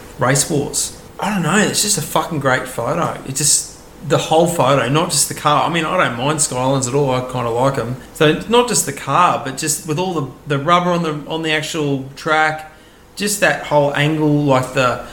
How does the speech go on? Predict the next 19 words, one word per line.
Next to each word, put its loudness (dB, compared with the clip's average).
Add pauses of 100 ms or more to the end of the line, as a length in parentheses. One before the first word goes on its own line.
(100)
you 2
know, 6
the 2
distortion 0
as 0
you 0
look -4
further 4
down 2
the 0
photo. 2
I 4
just 0
think 0
it's -4
a -4
fucking -6
great 0
photo. 0